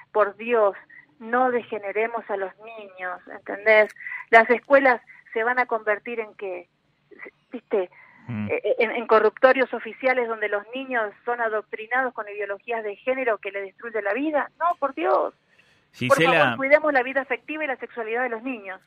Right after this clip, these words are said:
Speaker 2: se me termina el tiempo. Quería,
Speaker 1: Vale.
Speaker 2: quería saber tu reflexión acerca de esto, de las críticas y todo lo que se está hablando a esta hora.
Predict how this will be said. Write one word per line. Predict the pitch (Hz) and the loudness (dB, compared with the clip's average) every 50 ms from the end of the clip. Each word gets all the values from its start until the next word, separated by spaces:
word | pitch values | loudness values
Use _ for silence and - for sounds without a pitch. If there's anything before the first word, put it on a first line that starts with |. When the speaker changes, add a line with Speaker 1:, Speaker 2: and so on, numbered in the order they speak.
| _ | _
Speaker 2:
se | - - 143 135 | -8 -6 -4 -4
me | 143 143 | -4 -2
termina | 131 147 147 170 190 185 175 | -2 -2 -2 -2 -4 -4 -4
el | 165 143 | -4 -2
tiempo. | 170 185 190 180 165 175 175 165 135 | -2 -4 -4 -4 -2 -2 -2 -2 0
Quería, | 135 139 143 170 - | 0 0 2 4 4
Speaker 1:
Vale. | 196 180 143 139 131 127 127 117 90 - | 4 4 4 4 2 0 0 -2 -4 -4
Speaker 2:
quería | 135 139 156 170 156 | -4 -2 0 -2 -2
saber | - - 135 139 151 151 147 | -2 -2 0 0 0 -2 -2
tu | 156 143 | -4 -4
reflexión | 131 131 127 - 131 127 117 - - 147 151 151 | -2 -2 -2 -2 -4 -6 -8 -4 -4 -4 -2 -2
acerca | 139 123 - 143 143 139 127 135 127 | -4 -4 -2 -2 -2 0 0 0 0
de | 131 143 160 | 2 0 -2
esto, | 151 - 147 131 | -2 -2 -2 -2
de | 123 120 | 0 0
las | 113 117 - | -2 -2 -2
críticas | - 147 151 160 143 151 151 131 143 127 117 - | -4 -4 -4 -4 -4 -6 -6 -4 -4 -4 -4 -4
y | 127 110 | -4 -2
todo | 143 143 139 | -2 0 0
lo | 131 127 | 0 -2
que | - 123 | -4 -6
se | 117 120 | -10 -10
está | 113 - 139 | -6 -2 -2
hablando | 131 131 131 139 139 139 135 131 123 117 113 | 0 0 0 -2 -2 -2 -2 0 0 0 0
a | 123 | 0
esta | 131 - - 123 131 | -2 0 0 2 4
hora. | 147 156 165 170 170 170 | 4 4 4 2 0 0